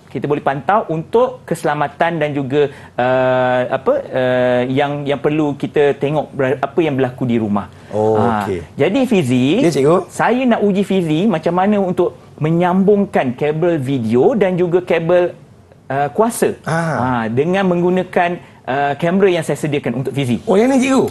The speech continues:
Speaker 1: Ya, betul.
Speaker 2: Ah,
Speaker 1: Ah,
Speaker 2: baik, cikgu. Baik,
Speaker 1: saya nak
Speaker 2: baik,
Speaker 1: uji
Speaker 2: baik,
Speaker 1: Fizi.
Speaker 2: baik.
Speaker 1: Boleh, Fizi?
Speaker 2: Okey, ah,
Speaker 1: Okey.
Speaker 2: sebelum tu, cikgu,
Speaker 1: Sebelum
Speaker 2: kita kena
Speaker 1: tu.
Speaker 2: ambil langkah keselamatan, cikgu.
Speaker 1: Betul. Apa dia?
Speaker 2: Kita kena tutup dulu bekalan kuasa,
Speaker 1: Okey,
Speaker 2: cikgu.
Speaker 1: silakan.
Speaker 2: Izinkan saya tutup, cikgu, ya?
Speaker 1: Boleh.
Speaker 2: Okey, senang je. Tutup.
Speaker 1: Okey, betul.
Speaker 2: Ha.
Speaker 1: Okey. Dah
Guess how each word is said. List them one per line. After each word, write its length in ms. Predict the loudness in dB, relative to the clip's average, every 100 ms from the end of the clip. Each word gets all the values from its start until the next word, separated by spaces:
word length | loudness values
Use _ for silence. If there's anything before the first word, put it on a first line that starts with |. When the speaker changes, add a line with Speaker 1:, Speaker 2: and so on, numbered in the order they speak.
| -2
Speaker 1:
Ya, 160 | 0 2
betul. 240 | 2 2
Speaker 2:
Ah, 80 | 2 0 0 0
Speaker 1:
Ah, 380 | 0 0 0 0
Speaker 2:
baik, 240 | 0 0 0
cikgu. 160 | -2
Baik, 120 | 0 2
Speaker 1:
saya 40 | 2
nak 60 | 0
Speaker 2:
baik, 60 |
Speaker 1:
uji 40 | 0
Speaker 2:
baik, 80 | 0
Speaker 1:
Fizi. 220 | 2 0
Speaker 2:
baik. 320 | -2 -10 -12 -2
Speaker 1:
Boleh, 220 | 2 2
Fizi? 220 | 2 0 -6 -20 -20 -20 -20 _ _
Speaker 2:
Okey, 400 | -8 -2 -2 -2
ah, 240 | -2 0 0
Speaker 1:
Okey. 160 | 0
Speaker 2:
sebelum 220 | 0 0 2
tu, 80 |
cikgu, 200 | 2 2 4
Speaker 1:
Sebelum 200 | 4 2
Speaker 2:
kita 0 |
kena 160 | 2 0
Speaker 1:
tu. 40 | -2
Speaker 2:
ambil 80 |
langkah 200 | -2 -2 -4
keselamatan, 360 | -2 -2 -4 -4
cikgu. 140 | -2
Speaker 1:
Betul. 220 | 0 0 0 -2
Apa 140 | -2
dia? 160 | -2 -4 -8
Speaker 2:
Kita 180 | -12 -6 -4
kena 240 | -2 0 0 -2 0
tutup 320 | -2 0 2
dulu 240 | 4 2
bekalan 240 | 0 -2 0
kuasa, 320 | -2 0 0
Speaker 1:
Okey, 240 | 2 0
Speaker 2:
cikgu. 80 | -2
Speaker 1:
silakan. 380 | -2 0 -2 -6 -6 -6
Speaker 2:
Izinkan 240 | -2 0
saya 140 | -2 -2
tutup, 160 | -2
cikgu, 200 | -2 0 2
ya? 60 |
Speaker 1:
Boleh. 240 | 2 0 -4 -10 -20
Speaker 2:
Okey, 160 | -16 -10 -4
senang 240 | -2 -2
je. 160 | -4 -8
Tutup. 400 | -4 -2 -2 -2
Speaker 1:
Okey, 140 | -4
betul. 320 | -4 -2 -4
Speaker 2:
Ha. 240 | -2 -4 -4
Speaker 1:
Okey. 220 | -2 -4 -4 -12 -20 -20 -20 -20 -16
Dah 180 | -8 -8